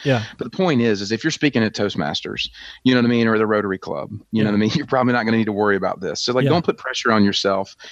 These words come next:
Speaker 2: Just be honest about where you are in your speaking career. I mean, yeah, if you're bringing in solid income from speaking and that's your full-time endeavor and you have a company and this is it, I mean, yeah, start to invest in th-,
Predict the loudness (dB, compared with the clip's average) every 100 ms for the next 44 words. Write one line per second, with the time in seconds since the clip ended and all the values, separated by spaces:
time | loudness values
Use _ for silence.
0 | -10 -6 -4 0 2 0 0 -2 2 2
1 | 2 0 0 2 2 0 -2 -4 -2 -4
2 | -6 -8 -10 -14 -18 -6 0 2 2 2
3 | 2 0 -2 -2 -2 0 2 4 4 4
4 | 2 0 -4 _ -6 -2 2 2 2 2
5 | 2 2 2 0 2 2 0 -2 0 -2
6 | 0 0 2 2 0 -4 -4 -4 0 2
7 | 2 0 0 2 2 2 0 0 -2 -2
8 | 0 0 0 0 0 -2 0 0 0 0
9 | 0 2 2 0 0 -2 -2 -2 0 2
10 | 2 0 0 -2 -2 -6